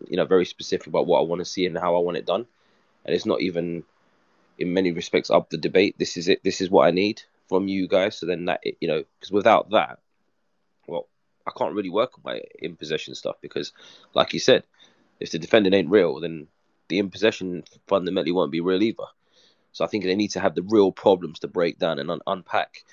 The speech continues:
I think you're right. I think a lot of coaches probably will gravitate more towards the in-possession stuff, but I think it's really important that they just, you know, they do take that into consideration, that how are they defending? Um, but, you know, qu-, the question that comes back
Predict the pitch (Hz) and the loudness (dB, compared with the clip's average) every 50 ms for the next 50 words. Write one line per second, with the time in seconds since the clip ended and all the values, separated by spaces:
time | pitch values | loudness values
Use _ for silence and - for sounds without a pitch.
0 | - - _ _ _ _ _ _ - - - 113 110 - - 104 101 104 90 92 | -20 -20 _ _ _ _ _ _ -20 -12 -6 -6 -6 -2 0 4 6 6 8 6
1 | 107 - - - - 95 87 92 101 98 73 - - 110 90 85 - - - - | 4 2 0 -4 -4 0 2 4 4 4 2 2 0 -2 -2 -2 -6 -14 -8 -8
2 | 95 85 87 87 98 98 85 - 92 82 80 - - 92 69 78 87 90 85 - | -6 -6 -6 -4 -4 -6 -2 -2 -4 -4 -4 -6 -8 -8 -6 -4 -6 -6 -6 -8
3 | - 82 85 85 80 92 95 90 85 95 95 98 - - - - - - - - | -6 -6 -6 -4 -4 -4 -6 -6 -6 -4 -4 -4 -4 -6 -14 -10 -10 -10 -10 -8
4 | _ - - _ _ _ - - - - _ _ - 101 92 85 90 95 104 98 | _ -14 -14 _ _ _ -20 -20 -20 -20 _ _ -8 -6 -6 -6 0 4 4 4
5 | 92 87 78 - - 85 58 64 80 76 82 82 - - - 80 90 92 - - | 4 2 0 0 -2 -2 0 0 0 0 0 -2 -2 -2 -2 -2 -2 -2 -6 -6
6 | - 71 78 73 73 - 87 80 - 95 90 - - 87 82 87 80 - - - | -6 -4 -4 -2 -2 -4 -4 -2 -2 -2 -4 2 0 4 6 6 4 4 0 -2
7 | - 92 85 - 90 87 95 98 101 98 - - 73 76 69 - - _ _ _ | -4 -4 0 2 2 4 6 6 6 4 2 -2 -8 -8 -8 -8 -10 _ _ _
8 | _ _ _ _ _ _ _ _ _ _ _ _ _ _ _ - - - 90 95 | _ _ _ _ _ _ _ _ _ _ _ _ _ _ _ -6 2 4 6 8
9 | 98 98 101 87 85 82 71 71 - - 82 73 71 71 69 65 - _ _ _ | 8 8 6 4 2 -4 -6 -8 -12 -12 -12 -10 -10 -12 -12 -12 -16 _ _ _
10 | _ _ _ _ _ _ - 92 90 87 90 90 85 82 80 - _ _ _ _ | _ _ _ _ _ _ -8 -6 -4 -4 -4 -6 -8 -12 -14 -16 _ _ _ _
11 | _ _ - - - 107 117 101 95 - - 98 - - - 131 123 - - 90 | _ _ -10 -6 0 2 4 4 2 2 0 -2 -2 2 2 2 2 2 -2 -6
12 | - - 113 110 101 92 95 117 - - | -6 -4 -4 -4 -4 0 0 0 0 0